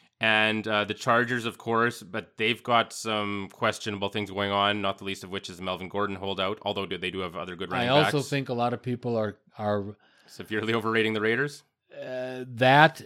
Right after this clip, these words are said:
Speaker 2: and I also think they're s-, expecting too much out of the Denver Broncos.
Speaker 1: Oh, yes.
Speaker 2: Joe Flacco is Joe Flacco, folks. His last memorable game was about, what, twenty twelve in the Super Bowl?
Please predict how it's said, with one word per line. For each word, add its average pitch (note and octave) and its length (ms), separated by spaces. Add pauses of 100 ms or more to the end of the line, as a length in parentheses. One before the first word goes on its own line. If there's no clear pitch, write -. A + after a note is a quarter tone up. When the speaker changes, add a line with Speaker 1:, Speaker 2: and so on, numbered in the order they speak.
Speaker 2:
and C3 160
I A#2+ 120
also C3+ 320
think B2 280
they're A#2+ 100
s-, - 160
expecting B2+ 600
too B2 100
much A2+ 240
out A2+ 140
of G#2 40
the G#2 80
Denver G#2 280
Broncos. F#2 360
Speaker 1:
Oh, B2 220 (320)
yes. A#2+ 540 (180)
Speaker 2:
Joe C#3 220
Flacco D#3+ 520
is C3+ 140
Joe C#3+ 160
Flacco, C#3 420
folks. - 540 (640)
His B2+ 240
last C#3+ 320
memorable C#3+ 460
game C#3+ 320
was A#2+ 180
about, B2 300
what, A#2+ 260
twenty C3+ 240
twelve C3+ 380
in B2+ 80
the A#2 60
Super C3 260
Bowl? C3+ 320